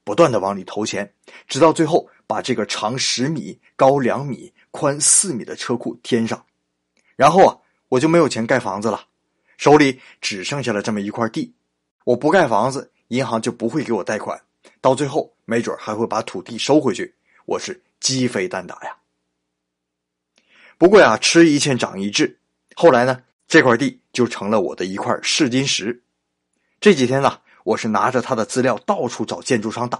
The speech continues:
听，看得出来这块地问题的建筑商我就留着，看不出问题来的就直接的 pass 掉。我还是要自己找地，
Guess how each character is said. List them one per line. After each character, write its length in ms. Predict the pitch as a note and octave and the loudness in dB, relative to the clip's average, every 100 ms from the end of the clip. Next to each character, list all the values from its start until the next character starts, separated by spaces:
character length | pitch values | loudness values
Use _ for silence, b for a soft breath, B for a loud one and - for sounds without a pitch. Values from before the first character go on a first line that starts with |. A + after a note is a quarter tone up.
| - | -10
听， 180 | G#2 - _ _ _ _ _ _ B B B B | -14 -14 _ _ _ _ _ _ B B B B
看 240 | - A3+ | 2 4
得 80 | E3+ | 4
出 160 | D#3+ D#3 | 2 2
来 140 | D3 | 2
这 100 | F3 | 2
块 180 | D#3+ D#3 | -2 -4
地 160 | F3+ | -4
问 200 | F#3+ B3+ | 0 2
题 100 | F3+ | 2
的 80 | G2 | -4
建 180 | G2 A2+ | -2 -2
筑 60 | G2+ | 0
商 260 | B2 B2+ _ _ | -2 -4 _ _
我 120 | - | -12
就 120 | G#2 G#2+ | -8 -4
留 200 | G2 A#2+ | -2 -2
着， 200 | C#3 - _ _ _ b b | -4 -10 _ _ _ b b
看 240 | - B3+ A3 | 2 4 4
不 80 | C3 | 2
出 160 | A#2+ | 0
问 160 | C3+ B2+ | 0 0
题 100 | G2+ | -4
来 120 | E2+ | -6
的 180 | G2 - _ | -8 -12 _
就 140 | A#2+ | -10
直 180 | - G2+ | -8 -8
接 140 | G#2+ | -6
的 100 | A2+ - | -4 -6
pass 280 | - A#2 | -6 -8
掉。 160 | A#2 B2 _ _ _ _ _ _ _ B B B | -6 -8 _ _ _ _ _ _ _ B B B
我 120 | G2+ | -4
还 160 | G2 A#2 | -2 -4
是 120 | C3+ | -2
要 80 | A#2+ | -2
自 140 | B2+ | -4
己 140 | G#2+ A2+ | -4 -4
找 180 | G#2+ | -6
地， 240 | - C3 | -8 -10